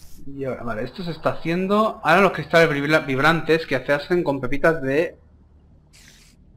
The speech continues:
aleación vibrante. No sé si tengo abajo aleación. A ver si esto se ha hecho ya.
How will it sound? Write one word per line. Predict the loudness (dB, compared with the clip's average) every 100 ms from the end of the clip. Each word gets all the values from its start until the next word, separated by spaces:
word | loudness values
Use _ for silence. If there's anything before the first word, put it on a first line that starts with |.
| -14 -8
aleación | -2 -2 0 0
vibrante. | 0 0 0 0 -2 -6 -8
No | -4 -4
sé | -4
si | -4 0
tengo | 2 6
abajo | 6 4 0 -4
aleación. | -4 -4 -6 -6 -6 -8 -14 _ _
A | -10
ver | -8
si | -6
esto | -8
se | -4
ha | -4
hecho | -2 -6
ya. | -8